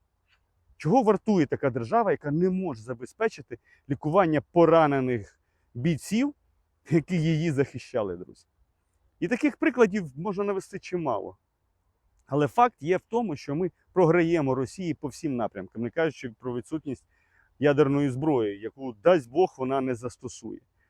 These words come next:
Резервісти їй не потрібні, вона набирає добровольців, платить їм гроші, мотивує різного роду програми, безкоштовне навчання, іпотека. А у нас обіцяють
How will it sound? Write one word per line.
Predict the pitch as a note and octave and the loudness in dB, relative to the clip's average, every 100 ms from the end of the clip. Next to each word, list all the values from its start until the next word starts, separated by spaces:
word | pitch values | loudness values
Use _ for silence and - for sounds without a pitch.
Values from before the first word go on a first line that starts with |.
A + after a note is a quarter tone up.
| _ _ - | _ _ -4
Резервісти | D3+ F3 A#3+ C#4 - E3 C#3+ C3 A#2+ A#2 A2+ A2 A2 G2+ | 2 4 2 0 -2 0 2 2 2 0 -4 -6 -14 _
їй | A2+ D#3+ D#3 | -8 -2 -2
не | D3 | -2
потрібні, | D3 A3 G#3 D3+ | -4 -6 -6 -4
вона | C3+ C3+ C3+ A#2+ | -4 -2 -2 -4
набирає | A2 C3 C#3 C3+ A#2+ | -6 -6 0 2 2
добровольців, | A2 A#2+ B2+ D#3+ G#3+ G3 - E3+ _ _ _ _ _ _ _ | 0 -6 -6 -2 -2 -2 -8 -20 _ _ _ _ _ _ _
платить | D3 E3 - C3+ | 2 4 4 0
їм | C3+ B2 | 0 0
гроші, | D3 G3 F#3+ - D#3+ - _ - | 2 4 2 -2 -8 -8 _ -4
мотивує | C#3 D#3 C#3+ F#3 D3 | -2 0 2 4 4
різного | D3 C3 | 2 0
роду | C3+ B2+ | -2 -2
програми, | A#2+ B2+ B2 F3 F3 D3 | -2 -2 2 2 2 0
безкоштовне | B2 - B2+ - E3 C3 | -8 -16 -16 -4 -2 -2
навчання, | A#2+ G#2+ - F3+ D#3 C3+ | -4 -4 0 0 0 -2
іпотека. | B2+ - B2+ F#3+ F3+ - C#3+ _ _ _ | -6 -6 -8 -2 -2 -2 -6 _ _ _
А | - E3 | 4 6
у | G3 | 6
нас | A3 E3+ E3+ | 4 2 0
обіцяють | D#3+ D#3 F3 D#3 C#3+ | -4 -2 4 4 4